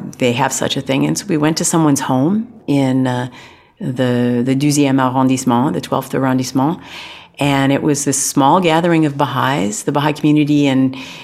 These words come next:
in, uh, Paris is majority African, um, um, Nigerian, and, uh,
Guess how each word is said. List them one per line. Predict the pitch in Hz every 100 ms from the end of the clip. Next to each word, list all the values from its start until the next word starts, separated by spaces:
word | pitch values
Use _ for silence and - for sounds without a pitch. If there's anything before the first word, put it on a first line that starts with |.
| -
in, | - 151 139 135 135
uh, | 127 123 127 - 156 143
Paris | - 151 160 220 - - - - -
is | 170 165 147 - -
majority | 165 151 156 156 180 170
African, | 143 139 165 - 220 269 277
um, | 131 127 120 120
um, | 131 127 123 120 120 - -
Nigerian, | 143 139 123 202 208 170 135 127 123 120 120
and, | 123 120 120 123 120 -
uh, | 98 107 127